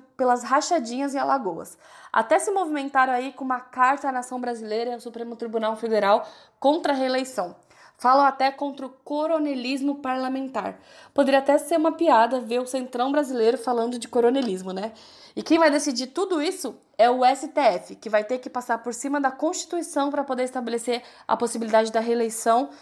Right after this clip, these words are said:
do Rodrigo Maia e do Alcolumbre. E já tão com quatro votos favoráveis a isso. E a gente sabe que passar por cima da Constituição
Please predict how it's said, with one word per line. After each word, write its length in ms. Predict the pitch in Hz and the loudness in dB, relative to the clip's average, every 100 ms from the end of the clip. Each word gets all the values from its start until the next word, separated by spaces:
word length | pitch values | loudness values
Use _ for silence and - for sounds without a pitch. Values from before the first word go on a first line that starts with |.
| - - - | -20 -20 -4
do 100 | 247 | 0
Rodrigo 360 | 262 240 226 220 | 2 2 0 0
Maia 220 | 226 247 | 2 2
e 40 | |
do 80 | 247 | 2
Alcolumbre. 540 | 247 254 240 180 180 | 0 0 -4 -4 -8
E 40 | 190 | -4
já 140 | 208 | -2
tão 200 | 220 262 | 0 -2
com 120 | 240 | -4
quatro 360 | 254 240 262 311 | -2 2 2 2
votos 260 | 240 233 - | 2 0 -2
favoráveis 560 | 240 233 226 220 226 | -4 2 2 2 0
a 80 | 240 | -2
isso. 320 | 180 - 190 _ _ - - _ - | -4 -6 -18 _ _ -20 -20 _ 0
E 120 | 370 | 2
a 60 | |
gente 200 | 339 349 | 2 0
sabe 240 | - 247 294 | 2 2 0
que 100 | - | -2
passar 280 | 254 247 277 | -4 -2 -6
por 100 | 277 | -6
cima 200 | 269 254 | -6 -6
da 100 | 247 | -6
Constituição 720 | 247 - 240 220 240 269 | -8 -10 -12 -6 -4 -4